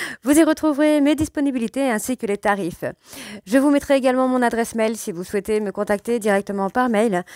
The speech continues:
Quant à la chaîne Chana Cartomancie, elle sera bientôt clôturée, mais vous pourrez retrouver toutes les vidéos sur les flammes jumelles, les méthodes de tirage,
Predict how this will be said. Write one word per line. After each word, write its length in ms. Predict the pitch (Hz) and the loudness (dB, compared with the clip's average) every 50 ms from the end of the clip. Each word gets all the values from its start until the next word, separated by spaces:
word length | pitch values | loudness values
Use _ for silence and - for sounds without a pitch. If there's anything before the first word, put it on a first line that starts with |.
| - - _ | -20 -20 _
Quant 100 | - 160 | -8 -4
à 140 | - 180 170 | 0 2 2
la 80 | 175 | 2
chaîne 240 | 185 - 214 214 226 | 2 2 0 -2 0
Chana 240 | - 240 226 233 233 | 0 0 0 0 0
Cartomancie, 560 | 233 240 214 - 202 190 190 190 - - 254 | 0 -2 -6 -4 -4 -4 -4 -4 -4 -2 -2
elle 120 | 240 226 | -2 -2
sera 280 | 220 - 226 202 214 208 | -2 -4 -4 -2 -2 0
bientôt 240 | 202 208 196 208 196 | 0 -2 -4 -4 -8
clôturée, 580 | - - 226 226 - 220 196 202 208 220 226 - - - - - - - | -2 -2 -2 -2 0 -4 -2 0 0 0 -2 -2 -6 -20 -20 -20 -16 -8
mais 200 | 180 185 202 226 | -4 0 0 2
vous 100 | 220 233 | 0 0
pourrez 300 | 208 - 214 180 202 202 | -4 -2 -4 -2 -2 -2
retrouver 440 | 208 208 202 - - 202 160 170 170 | -2 -4 -6 -8 -8 -8 -4 -4 -4
toutes 220 | - - 170 - | -6 -8 -14 -6
les 80 | - 175 | -6 -6
vidéos 380 | 160 185 190 190 220 202 226 254 | -4 -4 0 0 2 2 2 0
sur 160 | - - 247 | 0 -2 0
les 100 | 226 233 | 0 0
flammes 300 | - - 208 226 254 269 | -2 2 2 2 2 2
jumelles, 500 | 247 254 214 196 214 240 254 220 156 180 | 0 -2 -2 0 0 0 0 0 0 -2
les 120 | 185 226 | -2 0
méthodes 280 | 262 277 - - 254 226 | -2 -2 0 -2 -2 -2
de 80 | 269 | -2
tirage, 460 | 277 - - 262 233 233 247 262 - | -4 -2 -2 -2 0 2 0 0 0